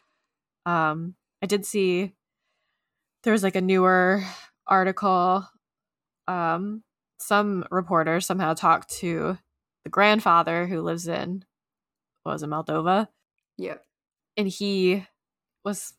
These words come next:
Speaker 1: saying how he, he's very sad and he was, like, upset about it. But he also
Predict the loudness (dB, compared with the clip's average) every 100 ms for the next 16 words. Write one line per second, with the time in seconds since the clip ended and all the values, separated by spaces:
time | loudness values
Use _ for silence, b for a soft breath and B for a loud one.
0 | -14 -4 -2 -2 -2 -2 -4 -6 -12 -6
1 | -6 -4 -2 0 2 2 0 -4 -8 -8
2 | -10 -12 -6 0 2 4 4 4 4 2
3 | 0 -2 _ _ _ _ _ _ -4 2
4 | 6 6 6 0 0 0 -2